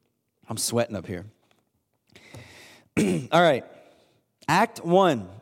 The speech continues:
creation. Genesis one through three. These are the acts that we see all through the scripture that point to God's, um, mega narrative, right?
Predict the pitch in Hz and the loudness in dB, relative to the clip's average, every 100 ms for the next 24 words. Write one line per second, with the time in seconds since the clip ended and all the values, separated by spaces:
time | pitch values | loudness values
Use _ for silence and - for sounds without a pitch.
0 | - - 160 180 - 120 98 87 _ _ | -8 0 2 2 2 -4 -6 -10 _ _
1 | _ _ _ _ _ _ - 160 180 - | _ _ _ _ _ _ -2 0 2 0
2 | 165 151 170 160 160 156 156 127 95 - | 0 0 0 0 -2 2 0 0 -2 -16
3 | _ _ _ - 165 180 185 - 165 170 | _ _ _ -2 0 2 2 2 0 0
4 | - 160 151 139 175 151 143 165 165 170 | 0 0 0 0 2 2 4 2 2 0
5 | 170 156 - 151 - 127 131 151 - 156 | 2 0 0 0 0 0 0 0 0 -2
6 | - 139 143 139 131 - - - _ _ | -2 0 2 2 0 -6 -10 -20 _ _
7 | 131 123 113 107 - _ _ _ _ _ | 0 0 -2 -6 -14 _ _ _ _ _
8 | _ _ _ _ _ 139 139 151 156 143 | _ _ _ _ _ -4 0 2 2 2
9 | 135 120 104 104 120 143 | 2 0 -2 0 2 2